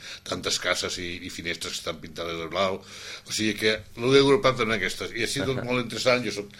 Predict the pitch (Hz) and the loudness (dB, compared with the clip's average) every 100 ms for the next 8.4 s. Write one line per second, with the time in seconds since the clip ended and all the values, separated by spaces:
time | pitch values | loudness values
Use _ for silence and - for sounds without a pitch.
0 | - - - 123 123 110 117 104 120 98 | -16 -16 2 2 4 2 4 6 6 4
1 | 78 - 78 80 85 - - - 98 90 | -8 -10 -6 -4 -4 -6 -6 -4 -2 0
2 | 90 92 - - 92 92 - - 90 - | 0 -2 -4 -6 -4 -4 -4 -4 -6 -8
3 | - - - 101 101 110 101 87 85 95 | -18 -8 -4 -2 2 2 2 -2 -6 -4
4 | 104 98 92 - 101 101 101 98 87 82 | -2 -2 -4 -2 -2 -2 -4 -6 -8 -6
5 | 95 92 104 - - - - - 92 85 | -4 -2 -2 -4 -16 -18 -20 -8 -4 -2
6 | 82 85 85 95 92 90 95 104 104 - | -2 -4 -2 -2 -2 -2 0 0 -4 -10
7 | - - - - 110 104 117 117 113 117 | -16 -18 -10 -2 0 0 0 0 0 -2
8 | 104 120 120 120 | 2 4 4 0